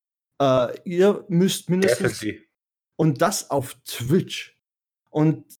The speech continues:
Speaker 1: ich finde, es hat zu wenig Backlash. Äh, es regt sich zwar immer jemand auf und so weiter, man sieht auch immer, auch große Streamer regen sich st-, ständig darüber auf,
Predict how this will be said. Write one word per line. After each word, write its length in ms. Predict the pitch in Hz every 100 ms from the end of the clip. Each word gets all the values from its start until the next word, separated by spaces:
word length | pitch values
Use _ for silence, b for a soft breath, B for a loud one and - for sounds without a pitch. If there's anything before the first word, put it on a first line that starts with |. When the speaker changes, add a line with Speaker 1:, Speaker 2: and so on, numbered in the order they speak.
| _ -
Speaker 1:
ich 200 | 180 -
finde, 540 | - 277 349 339 339 -
es 180 | 160 165
hat 240 | 165 160
zu 760 | - - - 196 233 269 277 - _ _
wenig 640 | 139 156 175 180 165 -
Backlash. 680 | - 190 - 107 98 - - _ _ _ _ _ _ _
Äh, 200 | 135 147 -
es 160 | 147 131
regt 160 | 196 -
sich 120 | 185
zwar 260 | 175 - -
immer 320 | 208 269 -
jemand 560 | 151 147 151 127 - -
auf 300 | 98 139 202
und 120 | 190
so 100 | 202
weiter, 340 | 202 240 262
man 140 | 240 175
sieht 160 | 151
auch 140 | 156 -
immer, 220 | 175 160
auch 180 | - -
große 320 | 123 127 196
Streamer 400 | - - 214 220
regen 160 | 170 143
sich 240 | 127 123
st-, 340 | - - 131
ständig 300 | 135 151 156
darüber 380 | 156 135 135 135
auf, 260 | 120 190